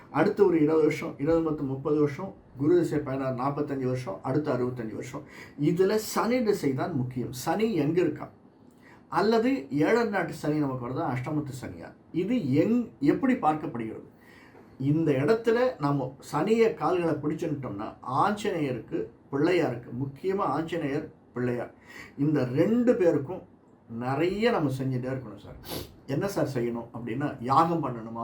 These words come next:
ஹோமம் பண்ணணுமா, எதுவுமே பண்ண வேண்டாம். ஹனுமன் சாலிசா சொல்றது சிம்பிளா, அல்லது விநாயகர் அகவல் சொல்லிட்டு வருது, இது ரெண்டும் முடியலையா, அனுமனுடைய, விநாயகருடைய இந்த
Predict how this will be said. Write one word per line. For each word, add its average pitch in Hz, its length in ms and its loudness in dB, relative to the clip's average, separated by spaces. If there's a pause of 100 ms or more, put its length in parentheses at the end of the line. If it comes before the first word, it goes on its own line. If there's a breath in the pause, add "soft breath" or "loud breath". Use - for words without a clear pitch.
(100)
ஹோமம் 170 380 0
பண்ணணுமா, 117 340 -6 (100)
எதுவுமே 175 400 -2 (100)
பண்ண 120 140 -4
வேண்டாம். - 280 -12 (600 loud breath)
ஹனுமன் 185 420 0
சாலிசா 139 420 0
சொல்றது 117 420 -6 (380)
சிம்பிளா, 143 420 -2 (560 loud breath)
அல்லது 175 380 4 (280)
விநாயகர் 175 720 2
அகவல் 143 340 2 (200)
சொல்லிட்டு 131 360 -4
வருது, 110 240 -10 (180)
இது 135 180 -6
ரெண்டும் 175 300 2
முடியலையா, 127 400 2 (220)
அனுமனுடைய, 151 600 0
விநாயகருடைய 127 720 -2 (600 loud breath)
இந்த 147 140 0